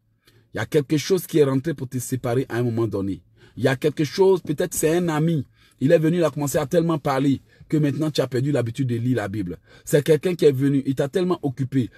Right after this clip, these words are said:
que tu as perdu l'habitude de lire la Bible. Peut-être que c'est ton téléphone qui te distrait tellement que tu, tu te dis à ne pas avoir le temps, mais en réalité tu as le temps. C'est parce que tu gères mal ton temps. Dis à quelqu'un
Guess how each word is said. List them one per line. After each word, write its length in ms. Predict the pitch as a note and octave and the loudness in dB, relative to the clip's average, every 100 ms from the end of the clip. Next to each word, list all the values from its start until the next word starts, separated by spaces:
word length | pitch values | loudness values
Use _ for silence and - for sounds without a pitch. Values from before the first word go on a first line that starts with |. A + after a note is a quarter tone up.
| - | -4
que 100 | F3+ | -2
tu 120 | F3 | 0
as 60 | C#3+ | 0
perdu 260 | C3+ C3+ | 2 2
l'habitude 360 | D#3 C3 A#2+ C#3+ | 0 -2 -2 -2
de 80 | A#2+ | -2
lire 120 | A#2+ | -2
la 120 | A2 | -2
Bible. 180 | G#2 F#2 - _ | -4 -8 -12 _
Peut-être 320 | D#3 D#3+ F3+ | 0 2 0
que 100 | F#3+ | 0
c'est 160 | - D3+ | 0 0
ton 140 | D3+ | -2
téléphone 400 | D3 D3 C#3 E3+ | 0 0 0 -4
qui 140 | - | -4
te 100 | C3 | 2
distrait 640 | C#3 G#2 C#3 - - F3+ F3+ | 2 2 -2 -2 -6 -4 -4
tellement 520 | - E3+ D3 D3+ G2+ - _ | 0 2 2 0 -4 -12 _
que 80 | G3 | 0
tu, 200 | F#3+ D#3 B2 D3 | 2 0 0 -2
tu 160 | - D3+ | -4 -2
te 100 | D3 | 2
dis 300 | C#3+ D#3 F#3+ | 2 0 -4
à 100 | - | 0
ne 140 | C3+ | 0
pas 140 | C3 E3 | 2 0
avoir 280 | C#3 C3 C#3+ | 0 2 2
le 120 | B2+ | 0
temps, 180 | - C#3 | -2 -2
mais 180 | B2+ | -2
en 80 | B2 | 0
réalité 340 | A#2+ A#2 A#2 D3 | -2 -2 -4 -4
tu 100 | A#2 | -2
as 60 | |
le 100 | A2 | -4
temps. 280 | F#2+ A#2 F#2 - _ _ - _ | -4 -6 -6 -12 _ _ -20 _
C'est 180 | - A#2+ | -6 -4
parce 260 | B2 B2 | -2 -2
que 100 | - | 0
tu 200 | C#3 A#2+ | 0 0
gères 420 | A2 F#2 C3 A#2+ | -2 2 2 2
mal 360 | A2 G#2+ B2 A#2+ | -2 0 0 -2
ton 260 | - F#2+ E2+ | -6 -10 -10
temps. 260 | - F#2 - - - - _ _ | -10 -14 -14 -20 -20 -20 _ _
Dis 160 | F#2 D#3+ | -4 -2
à 80 | |
quelqu'un 480 | C#3+ A#2 A2 - A2 | -2 -4 -6 -8 -12